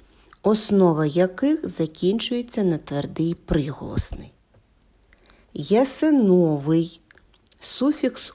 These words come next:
"ов", тому що походить від іменника ясен, основа якого закінчується на твердий приголосний н.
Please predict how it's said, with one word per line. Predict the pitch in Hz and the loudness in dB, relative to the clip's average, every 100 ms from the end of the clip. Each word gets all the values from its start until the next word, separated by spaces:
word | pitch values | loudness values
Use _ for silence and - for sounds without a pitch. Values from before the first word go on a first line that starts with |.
| - | -2
"ов", | 185 160 160 226 - _ _ _ _ - - | 0 2 0 -4 -18 _ _ _ _ -20 -4
тому | 196 202 214 196 | 0 2 2 2
що | - 190 | 0 -4
походить | - 202 - 269 311 208 170 - | -2 -4 -2 -2 0 0 -2 -2
від | 160 - | -6 -4
іменника | 170 190 240 254 262 - 262 | -2 -2 -2 -2 -4 -2 -2
ясен, | 170 151 151 147 143 - 151 143 151 _ _ _ _ _ - | 0 -2 -2 -2 -4 -4 -4 -6 -8 _ _ _ _ _ -8
основа | 156 147 - 165 240 262 | -4 -4 0 2 2 2
якого | 254 254 254 262 247 247 | 2 2 0 0 2 2
закінчується | 240 233 226 233 240 226 233 226 - 160 | 2 -2 -2 -6 -4 -4 -4 -6 -4 -2
на | 151 | -2
твердий | 147 - 147 147 160 196 | -4 -6 -6 -4 -4 -2
приголосний | 214 - 151 147 147 151 - 156 156 | 2 4 4 0 -6 -10 -8 -4 -2
н. | 151 143 | 0 0